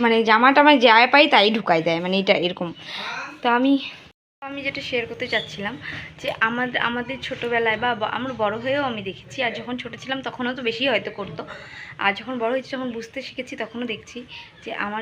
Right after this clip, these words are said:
যখনই শরীর খারাপ বা আমার ভালো লাগে না কিছু, তখন আমার প্রিয় প্রিয় খাবারগুলো, আমার ফেভারিট, ফেভারিট খা-, জিনিস, খাবারগুলো মা আমারকে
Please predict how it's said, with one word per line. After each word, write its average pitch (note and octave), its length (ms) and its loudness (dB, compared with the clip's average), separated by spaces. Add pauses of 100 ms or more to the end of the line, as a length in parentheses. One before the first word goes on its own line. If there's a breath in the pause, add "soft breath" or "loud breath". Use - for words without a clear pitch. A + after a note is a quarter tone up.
যখনই A3 360 -8
শরীর G3 320 -10
খারাপ F#3+ 340 -6 (100)
বা F#3 60 -8 (100)
আমার F#3 140 -10 (100)
ভালো F3 140 -10 (100)
লাগে F3 240 -8
না F3+ 140 -6
কিছু, - 260 -14 (580 loud breath)
তখন G#3+ 220 -8 (180)
আমার A3 220 -2 (200)
প্রিয় B3 260 -4
প্রিয় B3 180 -4 (120)
খাবারগুলো, G3+ 400 -6
আমার G#3+ 200 -12
ফেভারিট, G#3+ 380 -8
ফেভারিট G#3+ 320 -6 (180)
খা-, G3+ 220 -16
জিনিস, G#3 220 -10 (220)
খাবারগুলো G3 500 -6 (600 loud breath)
মা G3 160 -2
আমারকে G3 720 -10